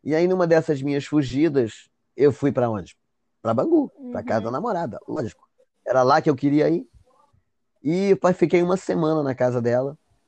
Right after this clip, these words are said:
Speaker 1: E aí uma bela tarde, a gente tava, tipo assim, depois do almoço, deitado na cama e tal.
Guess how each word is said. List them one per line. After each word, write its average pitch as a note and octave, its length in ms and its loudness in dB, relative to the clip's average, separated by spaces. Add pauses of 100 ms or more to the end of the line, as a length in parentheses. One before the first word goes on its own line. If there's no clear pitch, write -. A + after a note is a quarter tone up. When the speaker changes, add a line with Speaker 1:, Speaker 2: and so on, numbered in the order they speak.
(580)
Speaker 1:
E C3 140 0
aí C#3 120 4
uma D#3 160 2
bela C#3+ 320 4
tarde, C3 760 0
a A#2+ 160 -2
gente B2+ 320 -6
tava, A2+ 840 -6 (260)
tipo B2 160 -6
assim, B2+ 200 -4
depois A#2+ 300 -4
do B2+ 60 -4
almoço, D3+ 600 -2
deitado C3 380 -2
na C#3 120 -4
cama D3+ 580 -4
e - 20 -8
tal. D#3 500 -4